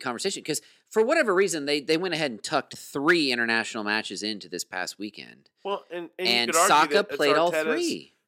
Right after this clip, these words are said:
Speaker 2: fault for starting him. He's got capable guys on the bench.
Speaker 1: That's true. He's got a whole team on the bench, right? Your,
Speaker 2: Yes.
Speaker 1: your midweek team.
Speaker 2: No one else is hurt. Well, he mixed their midweek team
Speaker 1: He
Speaker 2: with
Speaker 1: did a
Speaker 2: this
Speaker 1: little.
Speaker 2: team.
Speaker 1: Willock and Nelson came in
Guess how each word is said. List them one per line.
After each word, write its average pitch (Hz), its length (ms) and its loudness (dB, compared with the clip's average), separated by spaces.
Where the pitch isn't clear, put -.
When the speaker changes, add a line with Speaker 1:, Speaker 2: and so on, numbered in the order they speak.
Speaker 2:
fault 135 320 -2
for 123 100 -10
starting 120 540 -4
him. 95 260 -18
He's 165 160 -12
got 180 220 -4
capable 170 480 -8
guys 113 380 -8
on 104 100 -20
the 90 80 -20
bench. - 540 -18
Speaker 1:
That's 92 140 -18
true. 71 240 -12
He's 98 120 -12
got 120 120 2
a - 20 0
whole 120 140 -4
team 156 460 -6
on 85 120 -12
the 85 60 -12
bench, 78 300 -12
right? 104 240 -4
Your, 139 140 -4
Speaker 2:
Yes. 104 140 -8
Speaker 1:
your 113 120 -4
midweek 123 420 -6
team. 151 260 -8
Speaker 2:
No 151 160 -6
one 156 200 -8
else 143 300 -8
is 123 120 -18
hurt. 95 300 -14
Well, 131 160 -2
he 143 140 -12
mixed 143 400 -6
their 147 100 0
midweek 127 480 -4
team 127 240 -10
Speaker 1:
He 117 60 0
Speaker 2:
with 113 80 -6
Speaker 1:
did 101 100 -2
a - 40 0
Speaker 2:
this 90 100 -4
Speaker 1:
little. 85 200 -4
Speaker 2:
team. 80 100 -12
Speaker 1:
Willock 104 420 -2
and 92 120 -12
Nelson 87 560 -8
came 101 260 -6
in 113 280 -4